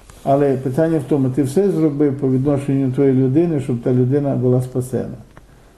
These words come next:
І коли людина гине, то ти радості не маєш від того, бо ти щось вкладав, ти старався за цю людину, боровся,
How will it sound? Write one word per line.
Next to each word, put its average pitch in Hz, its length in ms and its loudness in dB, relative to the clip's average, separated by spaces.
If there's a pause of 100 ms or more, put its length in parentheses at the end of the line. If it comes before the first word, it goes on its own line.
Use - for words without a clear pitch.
(320)
І 120 60 -2
коли 160 280 2
людина 165 380 2
гине, 165 560 2
то 143 120 0
ти 156 360 2
радості 156 500 0
не 156 120 2
маєш 165 320 2
від 120 140 0
того, 113 140 0
бо 123 120 -2
ти 131 200 0
щось 131 220 -2
вкладав, 151 560 0
ти 131 100 -4
старався 139 520 0
за 139 100 -4 (100)
цю 151 160 -2
людину, 139 280 0
боровся, 143 520 0